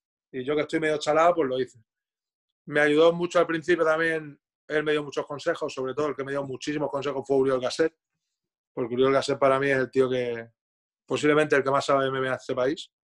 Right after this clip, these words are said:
el que más ha viajado a otros países a entrenar y el que más sabe. Y me dio un montón de cosas para, para hacer buenos eventos. Hicimos A F L uno el,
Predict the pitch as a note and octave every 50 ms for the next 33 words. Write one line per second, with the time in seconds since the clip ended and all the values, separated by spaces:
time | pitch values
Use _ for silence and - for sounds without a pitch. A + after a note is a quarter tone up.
0 | _ _ _ _ - C3 B2 A#2+ B2+ B2+ C3 B2 C3+ C3+ B2+ A#2+ - C#3 C#3+ D3
1 | C#3+ C#3+ - _ _ _ _ _ _ _ _ C#3 C3+ C3+ C3 C#3 C3 - - C3+
2 | C3+ C3 - C#3 C3 B2+ B2 B2 B2+ C3+ C#3 C3 B2 A2+ A#2+ A#2 B2 A#2+ - -
3 | C3+ B2+ B2+ C#3+ - _ _ _ _ _ _ _ _ _ _ _ _ _ _ _
4 | _ _ _ - E3 D#3 D3 C#3+ C#3+ C3+ C#3 D3 D3 C#3+ C#3+ C#3+ C3+ B2+ - -
5 | C#3+ C#3 C3+ C3+ B2+ B2 B2+ C#3+ C#3+ - - B2 - _ - B2+ B2 A#2+ A#2+ A#2
6 | A2+ A2 G#2+ - _ _ _ _ _ _ _ _ _ _ _ _ _ _ _ -
7 | C#3+ C#3 C3 - D3 C#3+ C#3+ D3+ D3 C#3+ C#3+ - D3 D#3+ F#3 G3 G3 - G3 E3+
8 | C#3 B2+ B2 - C3 C#3 C#3+ C#3+ C#3 D3 D3 C#3+ C#3 - C#3+ C#3+ C#3 C#3+ D3+ F3+
9 | F3+ F3 D#3 C#3+ C#3 C3+ B2+ A#2+ A2+ A2+